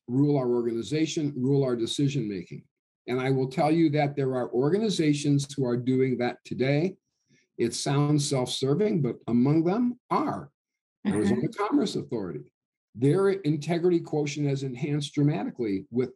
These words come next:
Speaker 1: being part of Integrity Summit, now the eleventh year. Peter Fine, Banner Health.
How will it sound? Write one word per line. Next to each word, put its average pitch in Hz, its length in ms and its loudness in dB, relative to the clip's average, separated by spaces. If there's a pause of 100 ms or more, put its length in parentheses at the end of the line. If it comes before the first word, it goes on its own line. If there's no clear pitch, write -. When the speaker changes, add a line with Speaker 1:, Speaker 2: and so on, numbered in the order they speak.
(120)
Speaker 1:
being 143 260 4
part 131 220 -2
of 135 60 0
Integrity 135 420 0
Summit, 139 340 0 (260)
now 127 280 2
the 135 120 2
eleventh 143 460 2
year. - 320 -2 (800)
Peter 226 260 0
Fine, 254 360 0
Banner 175 340 0
Health. 226 340 -2